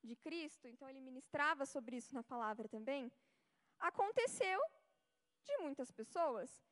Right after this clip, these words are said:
elas deixarem de trabalhar, abandonaram os seus empreendimentos. Então, OK, como assim elas abandonaram os empreendimentos delas?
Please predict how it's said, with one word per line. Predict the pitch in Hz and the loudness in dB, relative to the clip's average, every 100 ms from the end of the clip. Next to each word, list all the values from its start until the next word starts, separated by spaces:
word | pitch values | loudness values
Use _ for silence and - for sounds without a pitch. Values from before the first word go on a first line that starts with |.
| _ _ - | _ _ -2
elas | 359 381 311 | 2 2 0
deixarem | 440 807 - 539 415 466 - | -2 -2 6 8 8 6 -2
de | - | -2
trabalhar, | - 466 554 605 320 - - - 269 - | 2 4 4 6 6 4 -6 -14 -14 -2
abandonaram | - 311 370 381 403 381 381 466 | 0 4 4 4 6 6 6 4
os | 554 | 2
seus | 494 427 | 2 2
empreendimentos. | 415 539 381 392 605 302 247 285 - _ _ _ _ | 0 -2 -2 -4 -2 0 -2 -6 -10 _ _ _ _
Então, | - 370 453 403 640 - _ _ _ _ _ _ _ _ | -6 -2 2 2 0 -6 _ _ _ _ _ _ _ _
OK, | - 349 - 392 254 185 | -4 -2 0 0 0 -4
como | - 679 | -2 -2
assim | - 339 | -2 -2
elas | 285 | 0
abandonaram | 269 247 262 262 247 240 | 0 0 2 4 4 4
os | 247 | 2
empreendimentos | 254 262 262 254 226 - | -2 -2 -4 -4 -6 -4
delas? | 240 202 170 | -2 -2 -4